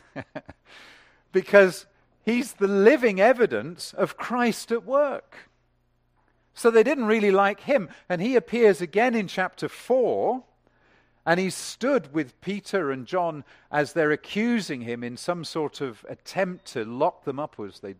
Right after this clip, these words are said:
they, they, they do in fact lock them up. And there he is. And, and the chief priest is saying, "Why does he have to stand there? Because he's in the way. You know, we can't do what we want to do because the people have seen this guy. They've walked over him for the last forty years.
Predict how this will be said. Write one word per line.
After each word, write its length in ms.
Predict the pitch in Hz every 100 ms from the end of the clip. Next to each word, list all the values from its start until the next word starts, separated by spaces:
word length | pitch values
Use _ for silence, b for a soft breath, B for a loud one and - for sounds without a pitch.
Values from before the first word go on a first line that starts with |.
| _
they, 180 | 110 104 _
they, 280 | 107 98 92
they 140 | 101 90
do 180 | 123 127
in 80 |
fact 240 | 107 127 -
lock 200 | 113 -
them 120 | 104
up. 140 | 113 _ b b b b b _ _ _ _ _ _ _ _ _ _ _ _ -
And 160 | 185
there 240 | 202 262 254
he 160 | 247
is. 520 | 277 233 104 - - - _ _ _ _ _ _ _ _ _ _ -
And, 180 | 185 196
and 140 | 190
the 60 | 190
chief 260 | - 226
priest 220 | - 208 -
is 80 |
saying, 320 | - 196 185 180
"Why 260 | 226 285
does 160 | 240 196
he 120 | 220
have 180 | 214 -
to 80 | 196
stand 440 | - 202 226 208
there? 120 | 143
Because 420 | - 143 175 160 - B B B _ _ _ _ _ -
he's 240 | 247 208
in 160 | 285 240
the 80 | 196
way. 520 | 226 254 240 113 98
You 120 | 190
know, 100 | 180
we 140 | 190
can't 360 | - 233 269 226
do 140 | 220
what 140 | 202 196
we 100 | 185
want 220 | 185 196
to 80 | 156
do 80 | 170
because 220 | 196 -
the 60 |
people 360 | - 247 - 180
have 100 | 151
seen 240 | - 240
this 160 | 190 147
guy. 220 | 160 156
They've 240 | 151 151 147
walked 340 | 175 254 -
over 340 | 220 339 269
him 140 | 175 131
for 160 | -
the 80 | 127
last 340 | 123 127 123 -
forty 380 | 160 156 -
years. 320 | 127 147 151